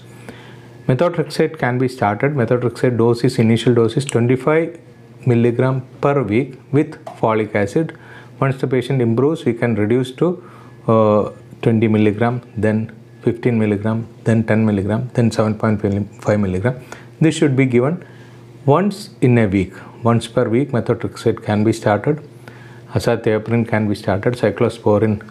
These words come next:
cyclophosphamide, hydroxychloroquine, leflunomide, sulfasalazine. All these drugs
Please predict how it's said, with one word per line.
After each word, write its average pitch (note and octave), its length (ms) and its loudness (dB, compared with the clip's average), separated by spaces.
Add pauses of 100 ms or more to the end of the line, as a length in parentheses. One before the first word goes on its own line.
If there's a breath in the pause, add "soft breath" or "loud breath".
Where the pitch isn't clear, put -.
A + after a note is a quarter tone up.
(140)
cyclophosphamide, G#2 840 0 (140)
hydroxychloroquine, G#2+ 1040 0
leflunomide, G#2 640 0 (220 loud breath)
sulfasalazine. A2 920 0 (580 loud breath)
All C#3+ 280 2
these D#3+ 180 -2
drugs C3 360 -2